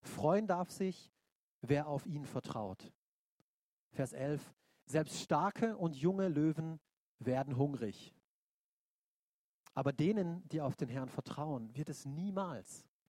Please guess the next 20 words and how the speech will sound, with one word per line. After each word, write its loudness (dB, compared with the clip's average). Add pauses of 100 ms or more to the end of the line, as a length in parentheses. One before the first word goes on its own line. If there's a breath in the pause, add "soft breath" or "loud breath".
(300)
niemals -4 (720)
an -8
Gutem -4
mangeln.“ -8 (3000)
Aber -6
Jesus -2
ist -10
nicht -6
nur -2
das -8
Brot 2
des -8
Lebens, -6 (2750)
er -4
ist -6
auch -4
das -8
Licht -4
der -4
Welt. -8